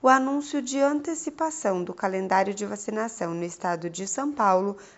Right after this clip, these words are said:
pode agradar os investidores. O estado prevê aplicar pelo menos a primeira dose das vacinas em toda a população com mais de dezoito anos até o dia vinte de agosto.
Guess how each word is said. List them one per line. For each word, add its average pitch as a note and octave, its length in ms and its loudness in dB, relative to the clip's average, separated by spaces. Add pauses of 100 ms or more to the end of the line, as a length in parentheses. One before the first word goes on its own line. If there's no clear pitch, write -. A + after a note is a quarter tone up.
(120)
pode G3 260 6
agradar G3+ 480 2
os F#3 140 -8
investidores. G3 960 -6 (420)
O F#3+ 80 -2
estado F#3+ 540 4
prevê F#3 340 -4
aplicar F#3+ 640 -2
pelo F#3+ 280 -2
menos A#3+ 300 0
a C#4+ 60 0
primeira A3+ 400 -2
dose F3 380 0
das F3 220 -4
vacinas F#3+ 680 -8 (340)
em A3+ 140 -2
toda C4+ 600 2
a C4+ 40 -2
população B3+ 760 -4
com F#3 180 -8
mais G3 400 -2
de A3+ 160 -8
dezoito F#3+ 580 -6
anos G3 420 -4 (360)
até G3+ 280 2
o G3+ 40 -2
dia G3+ 220 4
vinte F#3 440 -6
de F#3+ 100 -2
agosto. - 560 -4